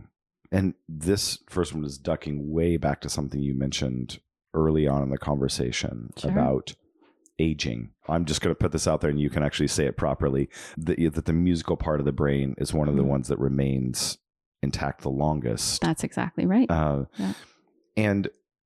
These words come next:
Speaker 1: uh, you know, a few episodes ago, we had Chip Conley, and he, he, he's done a lot of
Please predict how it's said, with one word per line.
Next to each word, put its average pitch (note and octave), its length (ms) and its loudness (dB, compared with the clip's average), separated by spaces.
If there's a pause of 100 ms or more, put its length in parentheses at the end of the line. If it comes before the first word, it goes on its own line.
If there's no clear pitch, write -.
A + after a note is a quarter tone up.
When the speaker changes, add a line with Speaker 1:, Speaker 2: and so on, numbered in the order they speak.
(1160)
Speaker 1:
uh, D2 420 2
you F2+ 160 2
know, C2+ 160 0
a B1 80 -4
few - 200 0
episodes C#2 400 -2
ago, C#2 400 2 (320)
we C#2+ 200 0
had C2 120 0 (140)
Chip - 280 -2
Conley, F#2+ 480 2
and D2 240 0 (260)
he, - 200 -8 (100)
he, D2+ 180 -4
he's E2 400 0
done C2+ 200 -2
a C2 60 -4
lot C2 200 0
of B1+ 260 -8